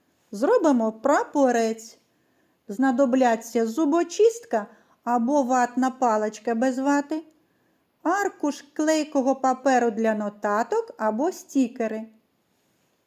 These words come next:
Обгорніть паличку клейким папірцем, я використала стікер. Зі шматочка пластиліну скатайте кульку, приклейте її до місця, де відчували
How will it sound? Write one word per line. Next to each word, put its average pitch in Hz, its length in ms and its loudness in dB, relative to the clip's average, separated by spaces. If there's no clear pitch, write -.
Обгорніть 359 800 -2
паличку 294 580 -2
клейким 269 760 -2
папірцем, 339 720 -4
я 370 260 -2
використала 330 760 0
стікер. 247 600 -6
Зі 277 200 -2
шматочка 277 680 0
пластиліну 240 800 -2
скатайте 220 680 -4
кульку, 226 640 -4
приклейте 320 680 0
її 277 280 2
до 233 220 0
місця, 233 760 0
де 294 400 -4
відчували 262 1000 -2